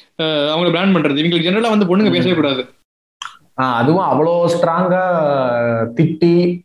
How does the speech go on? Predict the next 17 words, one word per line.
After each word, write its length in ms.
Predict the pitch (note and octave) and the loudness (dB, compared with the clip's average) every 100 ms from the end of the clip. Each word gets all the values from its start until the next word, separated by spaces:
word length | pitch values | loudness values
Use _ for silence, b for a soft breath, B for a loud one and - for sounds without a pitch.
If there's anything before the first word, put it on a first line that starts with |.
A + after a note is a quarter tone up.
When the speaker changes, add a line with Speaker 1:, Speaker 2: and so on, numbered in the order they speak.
| _ | _
Speaker 1:
ம். 120 | E3+ | -2
Speaker 2:
ப்ரொஃபானிட்டி 340 | D3+ C#3+ E3+ D#3 | 0 2 2 2
எல்லாம் 160 | D#3+ | 2
யூஸ் 200 | D#3 D3+ | 2 2
பண்ணி 160 | - D3+ | 2 0
பேசினா 340 | C#3+ C#3+ D3+ | 0 0 0
இவங்களுக்கு 420 | D#3 C#3 C3 B2 A#2+ | 0 2 0 0 0
அது 140 | A#2+ | 0
பொறுக்காது. 480 | A#2 B2 A#2+ A#2+ G#2+ | 0 0 0 0 0
Speaker 1:
இவனு 120 | A#3+ | 0
அவ்வளவு 140 | A#3+ G3+ | 0 0
Speaker 2:
அதனால 300 | F3+ G#3 D#3 | 0 0 0
Speaker 1:
தேவையில்லை. 360 | A3 C#4+ B3+ | 0 0 -2
இப்படி 180 | F#3+ D#3 | -2 0
ப-, 80 | D#3+ | 0
இப்படி 220 | D#3+ F3 | 0 0
பேசிருக்கீங்க, 520 | E3+ A3+ A#3+ F#3+ F3 | 0 0 0 0 -2